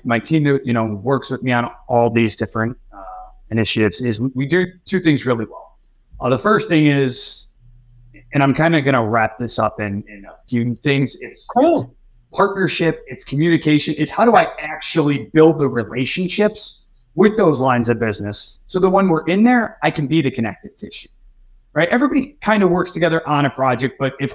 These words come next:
Speaker 1: I'm the one that can be like, "All right, so, you know, Tom is working with Wendy on this thing," and I can get the group to all of a sudden want to funnel through a project manager, which would essentially be the second skill that I would say, like,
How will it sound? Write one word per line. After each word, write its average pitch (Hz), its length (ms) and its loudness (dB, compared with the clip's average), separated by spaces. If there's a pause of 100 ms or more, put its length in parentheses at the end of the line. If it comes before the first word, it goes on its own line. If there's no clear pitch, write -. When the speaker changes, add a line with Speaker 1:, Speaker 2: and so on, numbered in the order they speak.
Speaker 1:
I'm 233 220 4
the 226 80 4
one 208 200 2
that 185 60 2
can 147 80 -8
be 156 60 2
like, 135 140 2
"All 170 80 4
right, 139 160 0
so, 165 480 2 (140)
you 156 120 0
know, 135 320 2 (340)
Tom 254 580 2
is 135 100 -8
working 190 280 0
with 156 120 -4
Wendy 220 400 2
on 160 180 2
this 180 220 0
thing," 190 280 2
and - 160 -2 (100)
I 170 120 0
can 180 240 -2
get 220 340 0
the 156 120 -2
group 135 440 -6
to - 100 -4
all 156 240 2
of 170 60 -4
a 165 40 0
sudden 147 320 0
want 131 240 -4
to - 120 -18
funnel - 500 -2 (640)
through 185 300 2
a 143 260 2 (160)
project 165 560 0
manager, 127 540 0
which 117 180 -4
would 117 160 -12 (160)
essentially - 420 -12
be 110 120 -14
the 104 100 -18
second - 340 -20
skill 98 300 -20
that 98 80 -18
I 95 40 -18
would 95 120 -20
say, 107 140 -20
like, 98 140 -20